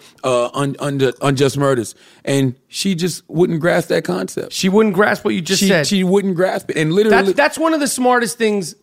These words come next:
Speaker 2: basic, bare bones,
Speaker 1: Basic.
Speaker 2: like, slow pitch things. Like, that was very fucking smart, clear, and articulate.
Speaker 1: She said it's not the same thing.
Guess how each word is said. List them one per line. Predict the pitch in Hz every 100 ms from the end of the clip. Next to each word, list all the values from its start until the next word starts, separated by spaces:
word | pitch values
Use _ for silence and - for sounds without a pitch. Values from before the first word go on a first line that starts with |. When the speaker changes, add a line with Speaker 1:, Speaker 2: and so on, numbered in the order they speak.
| _ _ _ _ - 131
Speaker 2:
basic, | 220 254 - 254 160 127
bare | 208 220
bones, | 165 190 190 185
Speaker 1:
Basic. | 180 180 156 - 123 - - _
Speaker 2:
like, | 185 240 - -
slow | - - 220 240
pitch | 233 247 226 - - - _ _ -
things. | 220 170 123 - -
Like, | 190 190 - - 139
that | 226
was | 254 180
very | 143 185 220 226
fucking | - 233 220 214 202 - _ _
smart, | - - 220 262 285 277 - _ -
clear, | - 254 247 233 214 - _ _ _ -
and | 208
articulate. | 220 - 233 - 160 123 -
Speaker 1:
She | -
said | 156 170
it's | 135
not | 160 160
the | 151
same | 147 160 151
thing. | 151 156